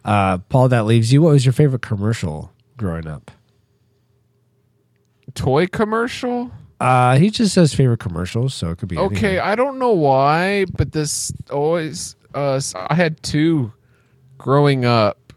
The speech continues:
Speaker 2: I don't know why. One, and they have nothing, I don't, anyway.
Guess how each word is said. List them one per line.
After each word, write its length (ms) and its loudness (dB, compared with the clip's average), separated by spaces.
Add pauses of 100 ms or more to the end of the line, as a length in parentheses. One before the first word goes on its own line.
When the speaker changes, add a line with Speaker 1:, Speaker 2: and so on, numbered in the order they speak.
(280)
Speaker 2:
I 80 -2
don't 140 -2
know 100 -2
why. 320 0
One, 500 -2 (320)
and 140 -4
they 80 2
have 160 0
nothing, 480 -6
I 80 -6
don't, 240 -8 (800)
anyway. 380 -2